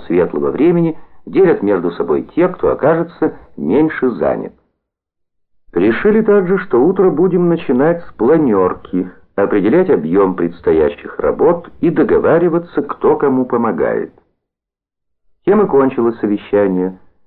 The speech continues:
и расходились мы совсем в ином настроении, чем когда собирались. Как-то полегчало на душе,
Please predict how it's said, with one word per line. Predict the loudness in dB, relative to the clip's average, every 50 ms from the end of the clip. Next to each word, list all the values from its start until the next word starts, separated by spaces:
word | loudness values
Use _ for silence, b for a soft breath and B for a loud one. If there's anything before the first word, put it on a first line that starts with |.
| _ _ _
и | 2
расходились | 2 2 2 2 0 0 2 0 0 0
мы | 0 -2 0
совсем | 0 -2 -4 -4 -4 -2 0 0 0
в | 0 0
ином | 0 0 0 0 0 0
настроении, | -2 -4 -6 -2 0 0 2 2 2 0 0 -2
чем | -2 -4 -4 -2
когда | -2 -4 -4 -2 -2 -2 -4
собирались. | -2 -6 -4 -2 -2 -2 -2 -4 -4 -8 -12 -16 _ _ _ _ _ _ _ _ _ _ _ _ _
Как-то | -2 -2 -2 0 0 2 2 2 0 -6 -16 -20 -18 _
полегчало | -2 0 0 0 -2 -4 -4 -2 0 0 2 0 0
на | -2 -2 -4
душе, | -4 -6 -6 -2 0 0 0 0 -2